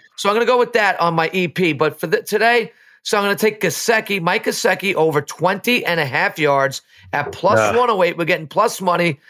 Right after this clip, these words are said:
Speaker 1: He's done this once this year in three games. Against the Ravens, he, uh, had over forty yards. I don't know why he's not a bigger factor in their offense, but I think tonight, if Waddle is hurting, Gesicki's gonna have to step up.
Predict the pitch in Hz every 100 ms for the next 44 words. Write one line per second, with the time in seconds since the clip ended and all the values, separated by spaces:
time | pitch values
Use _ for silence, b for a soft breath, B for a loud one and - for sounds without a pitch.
0 | B B - 196 196 294 302 - 247 269
1 | - 226 190 208 202 202 180 202 170 160
2 | 160 139 - B B 175 180 214 - 202
3 | 214 214 208 196 196 170 - 175 165 175
4 | 170 151 143 - 214 214 165 151 147 B
5 | B B 190 185 127 262 269 254 233 208
6 | 196 196 196 190 - b - 180 214 196
7 | 165 127 190 180 - 139 165 - 196 214
8 | 208 214 220 226 233 226 - B B B
9 | 175 175 175 214 202 - 196 220 214 165
10 | 143 160 196 208 226 214 170 - 208 208
11 | 156 127 - B B - 156 - 214 214
12 | 214 160 202 185 180 180 165 - 190 185
13 | 165 160 -